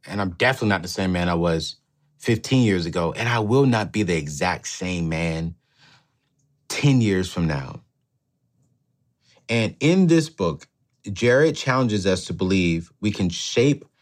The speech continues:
our personalities over time. And in this book, he shows us, um, Doctor Christian, uh, t-, Doctor Christian Jared shows us how he's identified five main traits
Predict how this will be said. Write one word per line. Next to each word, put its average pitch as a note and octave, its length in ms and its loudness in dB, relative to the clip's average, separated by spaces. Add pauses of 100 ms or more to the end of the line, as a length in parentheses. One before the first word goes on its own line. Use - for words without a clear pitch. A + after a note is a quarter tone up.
(220)
our A2 200 2
personalities G2+ 1040 -2
over F#2 220 0
time. F2 520 -4 (520)
And G#2+ 120 0
in C3+ 200 4
this B2+ 140 2
book, - 240 -2
he G#2+ 140 -6
shows G2 420 -2
us, F2+ 260 -4 (400)
um, E2+ 320 0
Doctor F#2+ 240 0
Christian, G#2+ 500 0 (300)
uh, F2 360 0 (120)
t-, F#2+ 120 0 (180)
Doctor G2+ 220 0
Christian A2 340 -4
Jared F#2 360 0 (140)
shows D3+ 480 0
us F2 160 -4
how D2 420 -6 (1500)
he's D3 240 4
identified A#2 680 2
five D3 760 0 (120)
main A#2+ 460 2
traits F#2 460 -2